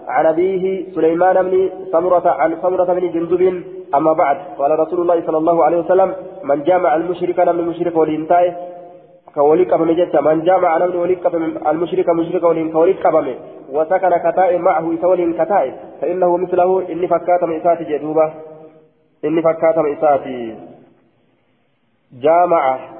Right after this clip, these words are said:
اجتمع معه ووافقه، فإسا ولي قبم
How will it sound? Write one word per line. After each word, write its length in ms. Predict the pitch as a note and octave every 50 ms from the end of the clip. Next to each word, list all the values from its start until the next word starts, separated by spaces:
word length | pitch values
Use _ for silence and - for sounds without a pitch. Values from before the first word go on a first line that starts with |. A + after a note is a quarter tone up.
| - -
اجتمع 520 | D#3 D3+ D#3 - F3+ F3 E3+ F3+ D3+ C#3+
معه 420 | D#3 E3 E3 E3 D#3 C#3 B2+ A#2 G#2+ - -
ووافقه، 720 | C3 C#3+ D3 D3+ D#3 D3 - F3+ - - D3 B2+ A#2 - - -
فإسا 360 | C3 - C#3+ - D3+ D#3 D#3
ولي 320 | D#3 D#3 D#3 D#3+ E3 F#3 F#3
قبم 680 | - - F#3+ F3+ D#3 E3 E3 E3+ F3 F#3 F#3 F#3 F#3